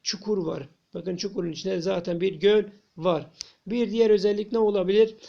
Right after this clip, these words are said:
Mavi akarsular şu izoipsleri dik kesen mavi ak-, e, sürekli akarsular. Bunlar sürekli akarsuyu gösterir. Burada kesik kesik olan çizgiler ise mevsimlik akarsuyu gösterir.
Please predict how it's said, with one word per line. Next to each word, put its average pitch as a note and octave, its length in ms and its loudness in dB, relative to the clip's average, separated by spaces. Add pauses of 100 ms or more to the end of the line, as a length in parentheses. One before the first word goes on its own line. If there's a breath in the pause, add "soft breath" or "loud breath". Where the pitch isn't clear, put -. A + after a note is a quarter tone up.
(200 loud breath)
Mavi G3+ 580 0
akarsular G3 600 -4
şu A3+ 180 -8
izoipsleri F#3+ 840 -4
dik G3+ 220 -12
kesen G3+ 400 -4
mavi F#3 680 -2
ak-, - 320 -10
e, E3 280 -2
sürekli F#3+ 480 -4
akarsular. G3+ 840 -4
Bunlar F3 300 -4
sürekli A3 380 -4
akarsuyu A3 500 -4
gösterir. A3 540 0 (520 loud breath)
Burada G3+ 300 2
kesik G3+ 400 -4
kesik G#3+ 320 0
olan G#3+ 220 0
çizgiler G3 520 -2
ise A#3+ 380 0 (220 loud breath)
mevsimlik F#3+ 800 0
akarsuyu G3 800 -2 (180)
gösterir. D#3+ 640 -2